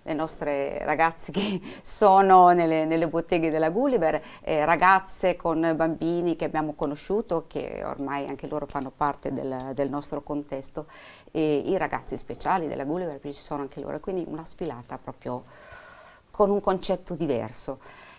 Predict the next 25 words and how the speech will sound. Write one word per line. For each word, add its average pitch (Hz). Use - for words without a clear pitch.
E 185
poi 208
termineremo 180
la 160
prima 165
sera 170
con 151
un 151
gruppo 196
che 139
si 147
chiama 143
Gli 143
Alcalina 143
e 127
suoneranno 135
una 139
band, 135
eh, 135
fanno 147
delle 151
cover 143
anni 143
ottanta, 139
novanta. -